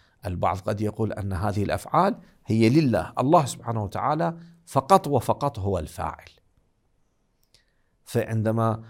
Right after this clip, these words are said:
أن يقال: "النار تسبب الإحراق"، قد هؤلاء يقولون: "لا، النار لا تسبب الإحراق"،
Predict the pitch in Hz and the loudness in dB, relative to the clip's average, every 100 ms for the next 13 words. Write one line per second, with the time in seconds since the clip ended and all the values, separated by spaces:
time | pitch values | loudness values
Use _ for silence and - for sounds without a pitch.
0 | - - 117 - 127 113 110 117 - 113 | -20 -8 -8 -6 -4 -4 -2 -2 2 2
1 | 110 113 107 113 113 110 104 107 - - | 4 2 2 4 6 6 4 0 -8 -20
2 | _ - - - - - 120 120 110 113 | _ -20 -16 -16 -10 -4 4 4 4 2
3 | 117 92 127 147 185 180 - - 131 110 | 2 0 2 4 4 2 -10 -2 0 0
4 | - - 92 80 117 120 113 131 127 135 | -6 -6 0 0 0 0 -2 0 2 2
5 | 117 113 85 - 98 104 107 113 101 - | 2 0 0 -6 -8 -6 -2 -2 -2 -4
6 | - 82 87 107 - - - - | -10 -12 -12 -14 -16 -20 -20 -20